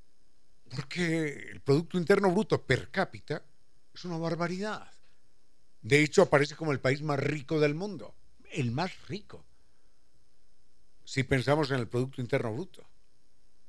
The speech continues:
Pero sucede que cuando se miran las cifras de seguridad social, las cifras de bienestar en Nauru,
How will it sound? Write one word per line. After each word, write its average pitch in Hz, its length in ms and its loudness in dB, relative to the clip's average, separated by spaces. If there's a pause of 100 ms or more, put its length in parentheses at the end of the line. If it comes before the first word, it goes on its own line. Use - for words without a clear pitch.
(640)
Pero 202 140 8
sucede 208 540 10 (180)
que - 120 -12
cuando 117 280 6
se 120 140 2
miran 147 320 8
las 127 140 6
cifras 175 520 4
de 135 100 6
seguridad 120 920 0
social, 143 500 2 (1080)
las 127 180 6
cifras 196 400 4
de 147 140 2
bienestar 120 760 2
en 110 200 -2
Nauru, 143 640 6